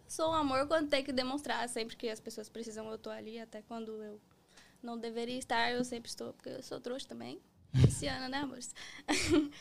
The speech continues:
Mas eu acho que é isso, o pessoal vê como eu sou com as outras pessoas também. Eu, quando não gosto, eu tô aqui, ó. Eu tô,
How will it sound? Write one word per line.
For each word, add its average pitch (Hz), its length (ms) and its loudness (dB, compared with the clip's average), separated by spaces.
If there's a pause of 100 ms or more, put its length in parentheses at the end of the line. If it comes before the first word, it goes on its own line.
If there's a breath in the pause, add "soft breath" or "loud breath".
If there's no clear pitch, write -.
(320 loud breath)
Mas 247 840 0
eu 269 100 0
acho 285 240 0
que - 100 -12
é 392 300 0
isso, 320 360 -4
o 277 40 -10
pessoal 285 420 2
vê 254 180 -2
como 262 180 -4
eu 247 60 -2
sou 247 140 -6
com 233 80 -8
as 240 80 -6
outras 240 240 -8
pessoas 240 480 -6
também. 247 720 -8 (560)
Eu, 254 440 -4
quando 262 220 0
não 277 200 0
gosto, 262 380 0
eu 277 80 -6
tô 285 100 -10
aqui, 294 240 -10
ó. 277 140 -8 (300)
Eu 254 120 -6
tô, - 140 -12